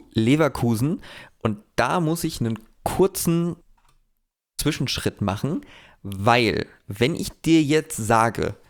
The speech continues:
dass Leverkusen einen Spieler ver-, verpflichtet hat, der auf seiner Position in den Top ein Prozent bei Assists, Top ein Prozent bei Expected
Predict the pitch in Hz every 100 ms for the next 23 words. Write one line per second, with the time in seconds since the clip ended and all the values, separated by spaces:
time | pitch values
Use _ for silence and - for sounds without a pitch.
0 | _ - - _ 123 123 - - - 113
1 | 113 139 190 208 - 180 170 - 120 131
2 | 139 139 - - - - 160 120 101 -
3 | _ - 104 107 101 82 - 107 - -
4 | _ 113 - 113 123 170 165 160 151 -
5 | - 165 156 - 123 110 104 - - _
6 | - - - - - - 113 139 - 147
7 | - 143 139 110 - - - - - -
8 | - - - _ _ _ 160 160 - 131
9 | 143 139 - 143 139 117 - - - 139
10 | - - 135